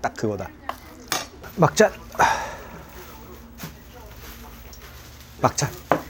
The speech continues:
남기고, 혹시 몰라,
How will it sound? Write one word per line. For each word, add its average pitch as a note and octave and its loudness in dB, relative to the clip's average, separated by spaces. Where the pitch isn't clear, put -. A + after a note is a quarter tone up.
남기고, C3+ 8
혹시 D#3 6
몰라, A2 8